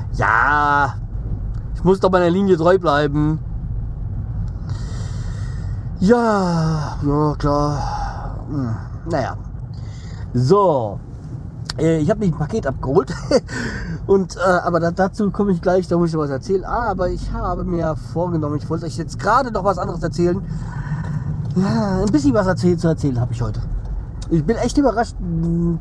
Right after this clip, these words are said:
täglich zu podcasten und trotzdem immer was zu erzählen zu haben. Ja, also, ja. Ich hab doch bis jetzt die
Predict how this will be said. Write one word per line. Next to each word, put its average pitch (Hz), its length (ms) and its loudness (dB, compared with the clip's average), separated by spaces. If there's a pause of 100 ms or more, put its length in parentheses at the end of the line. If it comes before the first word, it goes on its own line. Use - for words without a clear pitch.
täglich 240 320 0
zu 202 100 0
podcasten 185 520 2
und - 140 2
trotzdem - 320 2
immer 208 160 4
was 196 140 2
zu - 80 2
erzählen 156 340 2
zu 131 80 2
haben. 127 160 0 (640)
Ja, 135 160 0 (180)
also, 143 360 0 (460)
ja. - 160 2 (1000)
Ich 285 140 4
hab - 80 4
doch 233 100 2
bis 202 80 2
jetzt - 160 2
die - 160 2